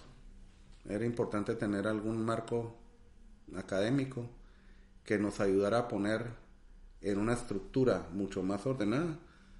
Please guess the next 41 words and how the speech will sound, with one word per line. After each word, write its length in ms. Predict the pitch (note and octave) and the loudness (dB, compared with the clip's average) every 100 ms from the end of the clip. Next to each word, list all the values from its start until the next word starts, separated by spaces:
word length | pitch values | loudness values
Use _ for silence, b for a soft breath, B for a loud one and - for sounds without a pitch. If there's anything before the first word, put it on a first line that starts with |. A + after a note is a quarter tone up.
| B - | B -6
las 260 | G#2 G2 - | -2 -2 0
cosas 400 | A2 G#2+ B2 - | -2 0 0 0
que 140 | G#2 | 0
empíricamente 760 | F#2+ - A#2 A#2+ G2+ G#2 G#2+ A2+ | 0 0 0 2 2 2 2 0
estábamos 360 | - A2+ A#2 | 0 -2 -2
tratando 340 | - - G#2 F#2+ | -2 -2 -2 -2
de 60 | |
hacer. 180 | - G2 - B B B B B B - | -4 -8 -10 B B B B B B 6
Todo 120 | A2+ | 8
lo 120 | A2+ | 8
que 80 | A2+ | 4
ha 40 | |
sido 180 | G#2 A#2 | 4 2
es 80 | A2+ | 2
una 140 | A#2 | 2
enorme 300 | A2+ A2 A#2 | 2 2 0
oportunidad 580 | A2 A2 - F2+ F#2+ G#2+ | -2 -4 -4 -2 -2 0
para 120 | A2 | 0
hacer 160 | F#2+ G2+ | 0 -2
las 120 | G#2 | -2
cosas 260 | G#2 G#2+ A2 | -2 -2 -2
mejor, 340 | G2 B2 E3+ - b b b b b - | 0 -2 -2 -8 b b b b b 2
para 160 | G#2+ | 2
aprender 460 | G#2 F#2+ F#2 B2+ F3 - - B B B B B - | 4 2 4 2 2 -4 -14 B B B B B -2
y 120 | C3+ B2+ | 2 4
para 200 | A#2 G#2+ | 6 6
darme 240 | G#2+ A#2 | 4 2
cuenta 260 | A#2+ A2+ B2 | 2 4 4
que 80 | |
nos 120 | G#2 G2 | 2 0
hace 160 | G#2 | 0
falta 240 | G#2+ G#2 A2+ | 0 0 -2
muchísimo 340 | - A#2 - - - - | -2 -4 -6 -16 -14 -10
y 120 | F2+ | -2
que 100 | - | 4
tenemos 300 | - - - | 6 6 4
que 100 | A2 | 0
seguir 260 | G#2 G#2 | 2 2
esforzándonos 600 | A2 G#2+ F2+ F#2+ G#2+ A2 | 2 0 -2 0 2 0
en 100 | G2+ | 0
esto 400 | A#2 B2+ - - | 0 2 0 0